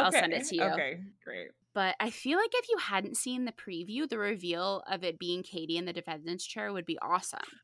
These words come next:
Speaker 2: Oh, really? Oh, wow. I was, I was,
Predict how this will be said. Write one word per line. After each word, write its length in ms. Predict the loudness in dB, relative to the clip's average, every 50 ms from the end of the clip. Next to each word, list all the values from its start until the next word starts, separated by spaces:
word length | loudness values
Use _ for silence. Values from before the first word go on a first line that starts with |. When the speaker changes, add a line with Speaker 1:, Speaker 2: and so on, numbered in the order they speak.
| _
Speaker 2:
Oh, 280 | 4 6 6 6 6 4
really? 720 | 2 4 6 6 6 6 4 4 2 4 4 4 4 2
Oh, 400 | 2 0 0 0 2 0 0 0
wow. 640 | 0 0 -2 0 0 2 4 4 4 4 2 0 -4 -6 6
I 160 | 8 8 8
was, 160 | 8 8 4
I 180 | 6 8 8 8
was, 460 | 8 6 0 -2 -4 -4 -6 -6 -8